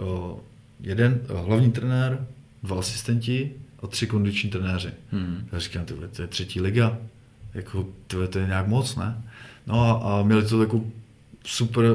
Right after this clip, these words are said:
Speaker 1: super zázemí, super jako se o tebe starali, všechno zařídili, nic nebyl problém. A hlavně i jako ty lidi v tom městě,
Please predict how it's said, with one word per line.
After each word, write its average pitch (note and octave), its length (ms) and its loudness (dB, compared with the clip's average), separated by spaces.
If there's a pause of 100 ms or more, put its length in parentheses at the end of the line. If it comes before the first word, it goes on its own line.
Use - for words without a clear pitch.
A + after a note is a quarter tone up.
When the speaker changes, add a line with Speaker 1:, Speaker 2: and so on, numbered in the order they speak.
(140)
Speaker 1:
super A2+ 340 2
zázemí, A#2+ 680 4
super A2 320 0
jako G#2+ 180 -2
se A2+ 120 0
o G#2 80 -2
tebe G2+ 200 0
starali, G#2 360 0
všechno A#2 340 0
zařídili, G#2+ 460 2
nic A2 300 4
nebyl A#2 240 4
problém. G2+ 580 -2 (520)
A G#2 80 0
hlavně G#2+ 340 6
i A2+ 240 4
jako A2 180 0
ty A#2 220 4
lidi G#2+ 480 6
v A2 100 -4
tom G#2+ 140 0
městě, G#2+ 640 2